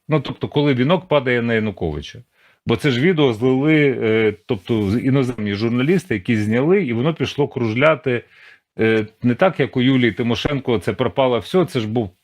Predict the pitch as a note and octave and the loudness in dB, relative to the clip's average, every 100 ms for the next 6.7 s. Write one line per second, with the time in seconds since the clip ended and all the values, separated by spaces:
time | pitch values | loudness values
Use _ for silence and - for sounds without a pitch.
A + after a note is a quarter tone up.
0 | - C3 C3+ C3 B2+ A2 F#2+ - F#3 E3 | -4 0 2 2 0 -2 -4 0 2 2
1 | - - _ - F3 - C3 G#2+ C3 D#3+ | -2 -18 _ -2 -2 2 0 0 0 2
2 | C3+ A2 C3 A#2 C3+ C#3 B2+ A2 F#2+ C#3+ | 0 -2 -2 -2 0 0 0 -2 -2 -4
3 | - G#2 G#2+ G#2+ A2+ A2 F#2+ F#2+ D#2 - | -4 -2 0 0 0 -2 -2 -4 -4 -6
4 | - _ A#2 B2 - D3 - _ - A2+ | -16 _ 0 0 0 -4 -6 _ -2 0
5 | A2 A2 A2+ A#2+ C3+ A#2+ C#3+ C#3 D3 D3 | 0 -2 -2 -2 0 0 0 -2 -2 -2
6 | D#3+ B3 B3 - C3 C#3 A#2+ | -2 0 0 0 -4 -4 -8